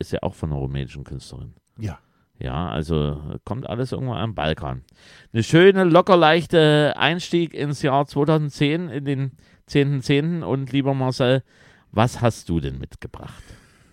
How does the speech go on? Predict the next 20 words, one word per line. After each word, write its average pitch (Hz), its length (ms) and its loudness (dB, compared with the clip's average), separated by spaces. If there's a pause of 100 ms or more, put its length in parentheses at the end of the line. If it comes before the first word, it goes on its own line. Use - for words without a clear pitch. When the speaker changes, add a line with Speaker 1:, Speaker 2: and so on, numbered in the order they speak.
(120)
Speaker 2:
Was 139 140 -2
habe 156 160 4
ich 151 100 2
denn 151 120 4
mitgebracht? 113 580 0
Ich 160 220 -4
habe 151 220 2
mitgebracht 120 760 -4 (180)
den 110 220 0
Platz - 800 -6
neunundfünfzig 101 1300 -6
am 85 160 -12
Tag. - 360 -20 (520)
Speaker 1:
Okay. 95 420 -4 (280)
Speaker 2:
Hast 110 200 -4
du 135 60 2
nicht? 123 340 0 (160)
Speaker 1:
Nee, 92 300 -2
äh, 98 320 -4
äh, 85 60 -6